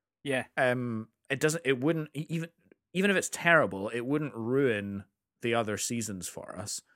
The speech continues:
Speaker 2: And by the way, there's some dodgy stuff in those seasons. Re-, remember when Rachel and Joey get together?
Speaker 1: Oh,
Speaker 2: What?
Speaker 1: yeah. Yeah, yeah, yeah.
Speaker 2: No.
Speaker 1: Oh, yeah. That was, uh, that was a long, that was a couple of seasons that lasted, did it not?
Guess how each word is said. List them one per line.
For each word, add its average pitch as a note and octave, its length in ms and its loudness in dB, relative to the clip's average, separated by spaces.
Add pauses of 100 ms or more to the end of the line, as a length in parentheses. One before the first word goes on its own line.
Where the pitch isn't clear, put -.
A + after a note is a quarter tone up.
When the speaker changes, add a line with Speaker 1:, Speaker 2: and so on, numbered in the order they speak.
(260)
Speaker 2:
And C#3 100 0
by E3 160 8
the C3+ 80 2
way, C#3 200 4
there's A#2 240 2
some A2 140 -4
dodgy B2 320 -2
stuff - 260 -6
in F#2+ 80 -10
those A2 220 -4
seasons. G2+ 240 -6
Re-, B2+ 120 -2
remember D#3 240 -2
when E3 160 0
Rachel C3+ 360 0
and B2+ 100 -4
Joey G2+ 280 -2
get C#3 180 -6
together? E3+ 460 -4 (880)
Speaker 1:
Oh, A2 260 6
Speaker 2:
What? D3+ 120 2
Speaker 1:
yeah. C3+ 160 0 (140)
Yeah, B2+ 260 -2
yeah, C#3+ 180 0
yeah. C3 280 0
Speaker 2:
No. F2+ 100 -2
Speaker 1:
Oh, F#3+ 540 4
yeah. E3 340 -4
That G#3 140 0
was, D#3+ 180 -4
uh, D3 240 2
that E3 140 2
was D3 80 -6
a C3 60 0
long, D3+ 340 4
that A3 180 -4
was C#4 100 -6
a - 40 -6
couple - 240 -10
of B2+ 60 -8
seasons - 320 -2
that - 140 0
lasted, B2 320 -6
did A#2+ 120 -6
it B2 100 -6
not? G3+ 220 0